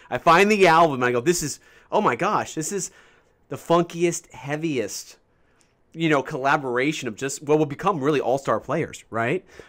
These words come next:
I mean, you guys, you went on to do what you did. I mean, your drummer went on to do what he did. It was, it's incredible. But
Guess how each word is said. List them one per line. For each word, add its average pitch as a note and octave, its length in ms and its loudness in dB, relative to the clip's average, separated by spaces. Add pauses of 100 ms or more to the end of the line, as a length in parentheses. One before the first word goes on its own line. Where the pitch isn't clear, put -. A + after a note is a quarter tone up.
I B2 40 -6
mean, B2+ 200 2
you C#3 80 -6
guys, D#3 400 2 (380)
you D3+ 220 -2
went E3+ 180 6
on D#3+ 80 6
to D3+ 60 0
do D3+ 100 4
what D3+ 180 2
you E3 140 -2
did. E3 340 0 (260)
I C#3 100 -2
mean, C#3 320 -2
your A#2 100 -14
drummer D3 200 2
went D#3 140 4
on C#3+ 60 2
to C#3 60 -2
do C#3 120 2
what C3 140 0
he C#3+ 160 -2
did. D#3 300 0
It D3 80 -2
was, E3+ 260 -4
it's D#3 180 -4
incredible. F3 520 -4
But C3 240 0